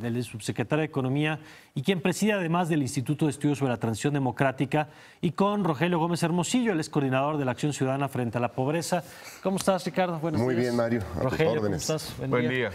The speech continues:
Speaker 1: Bueno, platicamos la semana pasada con el ombudsman sobre,
Speaker 2: Sí.
Speaker 1: eh, con el ombudsman nacional sobre el tema del salario mínimo, que ahora ustedes lo ma-, lo plantean como sal-, salario suficiente.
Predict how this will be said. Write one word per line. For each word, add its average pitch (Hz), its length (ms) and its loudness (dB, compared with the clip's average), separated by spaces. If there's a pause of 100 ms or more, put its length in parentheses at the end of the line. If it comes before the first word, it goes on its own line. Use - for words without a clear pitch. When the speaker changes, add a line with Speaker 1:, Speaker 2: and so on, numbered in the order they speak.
(340)
Speaker 1:
Bueno, 185 260 4
platicamos 233 520 4
la 208 80 4
semana 214 240 2
pasada 196 400 2
con 165 120 2
el 156 140 2
ombudsman 175 680 0 (180)
sobre, 180 640 0
Speaker 2:
Sí. - 160 -2
Speaker 1:
eh, 131 400 -2
con 135 80 0
el 139 60 2
ombudsman 151 340 0
nacional 147 480 0 (380)
sobre 165 260 4
el 170 80 -2
tema 226 320 4
del 190 160 2
salario 190 800 2
mínimo, 233 680 2
que 156 300 0
ahora 156 240 2
ustedes 165 400 -2
lo 143 100 0
ma-, 131 180 -4
lo 127 120 -6
plantean 135 320 0
como 147 260 -2
sal-, 135 320 -2
salario 151 300 0
suficiente. 151 720 -2